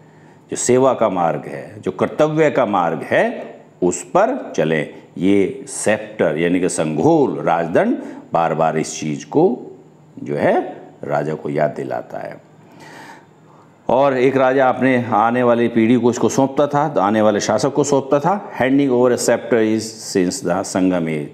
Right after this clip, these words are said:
इसका जो है, इस सेप्टर जो है यानी कि संघोल जो है, इसका आ,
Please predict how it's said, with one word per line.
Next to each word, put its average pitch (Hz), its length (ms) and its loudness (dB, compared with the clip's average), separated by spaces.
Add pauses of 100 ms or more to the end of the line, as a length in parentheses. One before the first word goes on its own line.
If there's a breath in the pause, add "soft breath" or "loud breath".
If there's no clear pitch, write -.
(520 loud breath)
इसका 95 320 -2
जो 87 140 2
है, 147 480 0 (260)
इस 90 300 -4
सेप्टर - 600 -2
जो 95 180 2
है 98 240 4
यानी 95 200 2
कि 101 80 2
संघोल 98 520 2
जो 127 140 2
है, 190 440 0 (220)
इसका 131 640 0 (1800 loud breath)
आ, 98 280 2